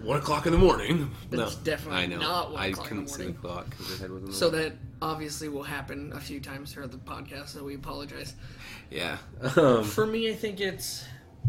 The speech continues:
Speaker 2: my, I, I, I am constantly trying to
Speaker 1: What the fuck, dude? It's
Speaker 2: Dude, yeah, it's gonna be at least four of 'em.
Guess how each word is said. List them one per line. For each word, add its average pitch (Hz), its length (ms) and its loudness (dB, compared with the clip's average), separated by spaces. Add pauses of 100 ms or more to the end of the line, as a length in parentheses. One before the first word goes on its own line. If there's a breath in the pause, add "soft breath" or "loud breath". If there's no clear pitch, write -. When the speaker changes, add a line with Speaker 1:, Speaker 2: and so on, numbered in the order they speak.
(520)
Speaker 2:
my, 175 880 0 (520 loud breath)
I, 160 60 -2 (200)
I, 156 260 -4
I 156 120 -2
am 156 220 -4
constantly 147 840 -6
trying 139 520 -6
to 143 360 -8 (300 loud breath)
Speaker 1:
What 147 180 8
the 165 80 10
fuck, - 500 8
dude? 156 400 10
It's 226 60 2
Speaker 2:
Dude, 262 120 -2
yeah, 208 180 2
it's 170 160 -4
gonna 165 160 -2
be 165 180 -2
at 165 80 -4
least 180 200 -4
four 156 200 -2
of 143 80 -12
'em. 131 180 -10